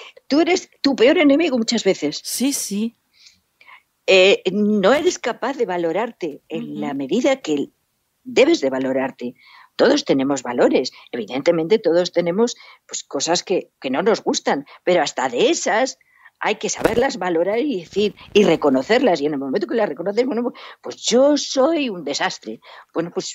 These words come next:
Speaker 1: es-, es-, eres un despistado, eres un
Speaker 2: Pues,
Speaker 1: desastre,
Speaker 2: pues
Speaker 1: que no
Speaker 2: eres
Speaker 1: pasa
Speaker 2: un
Speaker 1: nada,
Speaker 2: desastre
Speaker 1: pero
Speaker 2: maravilloso. <laughs> Y ya está.
Speaker 1: Claro, desde el momento que tú te lo reconoces,
Speaker 2: Claro.
Speaker 1: lo haces más fácil superar cualquier cosa.
Speaker 2: Claro,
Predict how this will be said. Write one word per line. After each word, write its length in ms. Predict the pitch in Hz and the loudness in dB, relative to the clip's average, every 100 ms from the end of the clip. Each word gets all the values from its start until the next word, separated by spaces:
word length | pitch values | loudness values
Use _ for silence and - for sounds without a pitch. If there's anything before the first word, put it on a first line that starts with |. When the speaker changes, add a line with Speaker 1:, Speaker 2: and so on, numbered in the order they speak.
| - | -12
Speaker 1:
es-, 200 | - - | -12 -8
es-, 160 | - - | -4 -4
eres 280 | 120 - | -4 -6
un 60 | 214 | -8
despistado, 420 | 117 - - 254 | -10 -4 0 2
eres 160 | 233 127 | 2 2
un 100 | 359 | 0
Speaker 2:
Pues, 140 | 320 | 2
Speaker 1:
desastre, 160 | 220 262 | 2 2
Speaker 2:
pues 160 | 339 285 | 0 0
Speaker 1:
que 40 | |
no 40 | 320 | 2
Speaker 2:
eres 120 | 262 | 2
Speaker 1:
pasa 120 | 233 | 2
Speaker 2:
un 80 | 247 | 2
Speaker 1:
nada, 140 | 220 | 2
Speaker 2:
desastre 320 | 247 226 - | 2 2 2
Speaker 1:
pero 80 | 226 | 2
Speaker 2:
maravilloso. 920 | 214 180 175 175 165 165 160 - 139 - | 2 2 2 2 2 2 0 -4 -8 -8
<laughs> 60 | - - - - | -14 -12 -12 -8
Y 180 | 285 | -10
ya 160 | 208 202 | -4 -4
está. 360 | 156 - 147 - - | -4 -4 -4 -2 -4
Speaker 1:
Claro, 540 | - 240 311 381 427 226 | 0 2 4 4 4 4
desde 260 | 214 226 | 2 2
el 60 | 233 | 0
momento 540 | 214 208 294 339 359 | 0 0 0 0 -2
que 100 | 339 | -2
tú 140 | - 247 | -6 -2
te 120 | 294 | -2
lo 160 | 311 | 0
reconoces, 800 | 277 202 190 214 262 - 285 339 | 0 -2 -2 0 0 0 0 0
Speaker 2:
Claro. 400 | - 220 214 160 | -2 -2 0 2
Speaker 1:
lo 160 | 170 156 | 2 2
haces 320 | 247 381 339 | 2 2 2
más 300 | 277 240 - | 0 0 -2
fácil 480 | - 294 - 196 190 | -2 -2 -2 0 0
superar 560 | - 226 220 226 247 | 0 0 4 4 2
cualquier 500 | 214 220 170 220 185 - | 2 0 0 0 0 0
cosa. 460 | 196 - 131 127 | 0 0 -6 -8
Speaker 2:
Claro, 540 | - 190 226 220 156 | -8 -2 -2 -2 -8